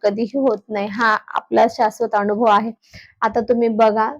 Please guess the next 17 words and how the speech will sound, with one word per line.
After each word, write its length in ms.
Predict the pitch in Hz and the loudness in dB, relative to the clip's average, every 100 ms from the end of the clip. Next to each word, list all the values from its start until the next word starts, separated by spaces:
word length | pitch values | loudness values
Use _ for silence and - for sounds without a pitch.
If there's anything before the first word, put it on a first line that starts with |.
| - | -16
स्वतः 460 | - 247 - 247 | -4 -2 4 4
करा, 400 | 254 240 214 214 | 4 4 4 4
जर 220 | 208 196 220 | 2 2 4
आपण 340 | 208 208 226 | 4 2 -2
केलेला 480 | 214 214 220 220 214 | 0 2 4 4 4
असेल 360 | 214 - 240 226 | 4 0 -4 0
तर 60 | |
आपल्याला 380 | 220 214 214 214 | -2 2 2 4
अनुभव 260 | 202 202 208 | 2 4 4
असेल 340 | 202 214 214 | 4 2 0
आणि 200 | 208 226 | 0 -2
नसेल 400 | 220 220 - 262 | -2 -4 0 0
केला 360 | 262 247 262 277 | 2 2 4 2
तर 120 | 247 | 2
आपण 340 | 214 - 226 | 2 2 2
अनुभव 440 | 208 214 214 247 226 | 4 4 4 4 2
घ्या, 340 | 202 240 202 | 2 2 2